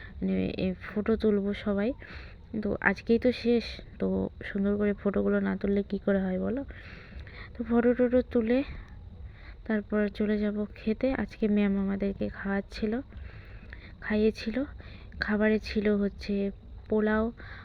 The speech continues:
আর চিকেন কষা। তো সবাই মিলে খেতে বসে পড়লাম। তো ম্যাম আমাদের খেতে দিয়ে দিচ্ছিল, খাবারটা দিয়ে দিচ্ছিল। তো ম্যামও এখানে খেয়ে নেবে, আমরা সবাই খেয়ে নেব। খেয়ে দিয়ে তারপর শুরু হয়ে যায় আমাদ-, আমাদের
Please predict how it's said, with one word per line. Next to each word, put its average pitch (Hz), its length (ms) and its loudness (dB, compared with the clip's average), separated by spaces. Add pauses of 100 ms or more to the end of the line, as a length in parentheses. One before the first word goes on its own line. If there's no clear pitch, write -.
(120)
আর 175 360 -2
চিকেন 214 340 0
কষা। 220 340 -2 (760)
তো 175 280 -2
সবাই 208 380 2
মিলে 208 240 2
খেতে 208 300 0
বসে 202 300 -2
পড়লাম। 208 380 0 (600)
তো 208 120 0
ম্যাম 202 240 4
আমাদের 196 400 0
খেতে 202 260 -2
দিয়ে 202 200 4
দিচ্ছিল, 214 540 0 (460)
খাবারটা 196 380 0
দিয়ে 202 200 4
দিচ্ছিল। 214 480 -2 (460)
তো 190 60 -2
ম্যামও 196 260 4
এখানে 196 360 0
খেয়ে 202 300 0
নেবে, 208 260 2
আমরা 196 260 2 (120)
সবাই 202 240 2
খেয়ে 202 260 0
নেব। 208 220 2
খেয়ে 208 320 2
দিয়ে 214 160 4
তারপর 196 420 -2
শুরু 196 280 -2
হয়ে 196 160 2
যায় 196 160 0
আমাদ-, 196 260 -2 (440)
আমাদের 208 280 4